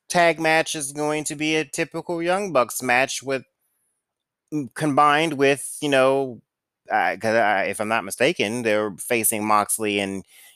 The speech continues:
Kingston. So combined with a lot of garbage deathmatch bullshit. Yes, I'm gonna steal some terminology here from, from Jim Cornette, 'cause why the fuck not? Um,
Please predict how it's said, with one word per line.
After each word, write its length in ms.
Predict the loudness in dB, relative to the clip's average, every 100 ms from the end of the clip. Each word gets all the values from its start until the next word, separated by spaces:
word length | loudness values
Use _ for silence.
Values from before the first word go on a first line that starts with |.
| _
Kingston. 580 | 0 0 0 0 0 -2 -8 _
So 600 | -2 2 4 6 6 4
combined 680 | 2 2 4 4 4 0 0
with 340 | 2 2 0
a 120 | -2 2
lot 200 | 4 2
of 140 | 0
garbage 440 | 4 4 2 -2
deathmatch 500 | 0 -2 0 -4 -4
bullshit. 440 | -10 -12 -12 -14 -18 _ _ _ _ _
Yes, 200 | 2 2
I'm 80 | 0
gonna 120 | -2
steal 260 | 2 2
some 100 | 0
terminology 600 | 0 0 2 4 4 2 -2
here 260 | 0 -2
from, 400 | -2 -4 -4 -8
from 160 | -12 -8
Jim 160 | -8
Cornette, 320 | -4 0 0 0
'cause 220 | -2 -2
why 160 | 0 0
the 60 |
fuck 180 | 0 0
not? 220 | 0 -2 -6 -20 -20 -20 -20 _ _ _ _ _ _ _ _ -4
Um, 680 | 2 4 6 6 6 2 -4